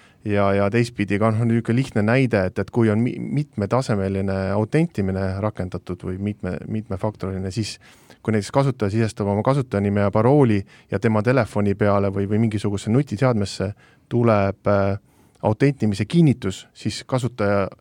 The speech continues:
teab, et, äh, jah, et mina olen nüüd, äh, see, kes,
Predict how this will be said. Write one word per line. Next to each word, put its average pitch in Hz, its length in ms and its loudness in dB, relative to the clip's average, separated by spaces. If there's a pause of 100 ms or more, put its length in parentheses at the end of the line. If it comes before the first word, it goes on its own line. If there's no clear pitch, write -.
(440)
teab, 113 260 4
et, - 240 -6
äh, 98 200 0 (100)
jah, 123 220 2
et 101 100 -6
mina 123 240 4
olen 98 300 -2
nüüd, 101 180 -8
äh, 98 240 -2 (320)
see, 113 240 2
kes, 98 200 -2